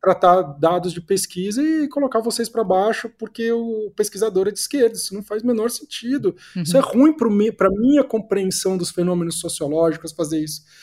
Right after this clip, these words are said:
Speaker 1: Se eu ponho pra baixo, se eu começo a manipular pra fazer parecer,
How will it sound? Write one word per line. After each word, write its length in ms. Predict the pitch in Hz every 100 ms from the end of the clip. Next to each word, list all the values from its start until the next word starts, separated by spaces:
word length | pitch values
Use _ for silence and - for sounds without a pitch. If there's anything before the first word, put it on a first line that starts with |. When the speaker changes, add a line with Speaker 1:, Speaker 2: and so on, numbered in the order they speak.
| - _
Speaker 1:
Se 140 | -
eu 40 | 208
ponho 220 | 262 262
pra 140 | 226
baixo, 340 | 160 180 220 208
se 60 |
eu 40 | 196
começo 320 | 202 220 226
a 40 |
manipular 640 | 208 208 208 190 175 185 196
pra 140 | 190 185
fazer 280 | - 175 190
parecer, 560 | 190 175 - 226 277